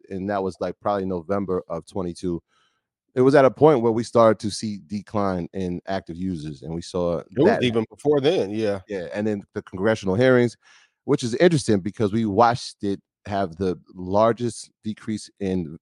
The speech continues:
Speaker 1: uh, market cap value in the history of the stock market.
Speaker 2: Yep.
Speaker 1: Only for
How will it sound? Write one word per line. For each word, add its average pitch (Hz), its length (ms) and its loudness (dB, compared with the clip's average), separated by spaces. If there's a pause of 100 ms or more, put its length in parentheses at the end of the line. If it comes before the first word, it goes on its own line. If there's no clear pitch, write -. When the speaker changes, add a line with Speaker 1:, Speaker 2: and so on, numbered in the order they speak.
(220)
Speaker 1:
uh, 82 100 -6
market 101 360 0
cap 95 200 -2
value 90 380 -2
in 92 80 -4
the 90 100 -2
history 98 380 -4
of 87 60 -4
the - 80 -14
stock 95 240 -6
market. 80 280 -10 (580)
Speaker 2:
Yep. 92 220 -4 (640)
Speaker 1:
Only 143 340 8
for 113 380 4